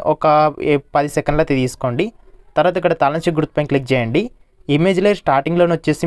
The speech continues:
మీరు దీన్ని ఇక్కడ ఈ ప్లేస్లో అయితే అడ్జస్ట్ చేసుకోండి పైకి వీడియోలో కనిపించకుండా. తర్వాత ఇమేజ్ లేయర్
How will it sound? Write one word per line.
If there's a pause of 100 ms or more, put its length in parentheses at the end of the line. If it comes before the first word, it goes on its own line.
మీరు (120)
దీన్ని
ఇక్కడ (120)
ఈ (100)
ప్లేస్లో
అయితే
అడ్జస్ట్
చేసుకోండి (100)
పైకి (140)
వీడియోలో
కనిపించకుండా. (560)
తర్వాత (120)
ఇమేజ్
లేయర్